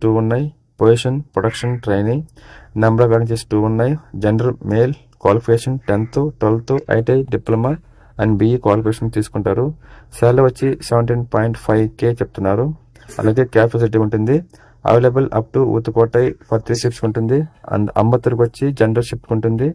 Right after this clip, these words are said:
Transport, food and uniform free of కాస్ట్ అయితే ఇవ్వడం అయితే జరుగుతుంది. లొకేషన్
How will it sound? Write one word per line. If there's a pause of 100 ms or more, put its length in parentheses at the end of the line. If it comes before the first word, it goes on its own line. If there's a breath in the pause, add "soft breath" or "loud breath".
(480 loud breath)
Transport,
food
and (100)
uniform
free
of
కాస్ట్
అయితే
ఇవ్వడం
అయితే
జరుగుతుంది. (880)
లొకేషన్